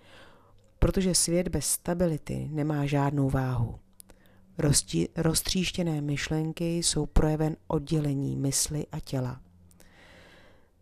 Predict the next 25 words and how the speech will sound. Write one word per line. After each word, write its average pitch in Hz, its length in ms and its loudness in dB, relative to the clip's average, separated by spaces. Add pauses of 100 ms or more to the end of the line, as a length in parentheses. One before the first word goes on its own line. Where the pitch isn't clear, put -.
(240)
S - 120 -6
Ganapatím 147 600 0
se 175 160 2
pojí 170 320 2
číslo 170 460 -2
dvacet 156 540 -2
jedna, 135 400 -2 (280)
které 143 300 0
je 147 140 0
podle 156 320 2
Roberta 143 360 -4
Svobody 147 560 4
součtem 156 580 2
smyslových 143 760 0
orgánů, 139 680 0 (100)
kterých - 320 -10
máme 131 260 -8
pět, 151 420 -6 (920)
orgánů 143 560 -2
akce, 226 480 -8 (300)
také - 280 -10
jich 135 220 -4
máme 151 280 -4
pět, 202 360 -6 (360)
Mahabhutas, 139 920 -2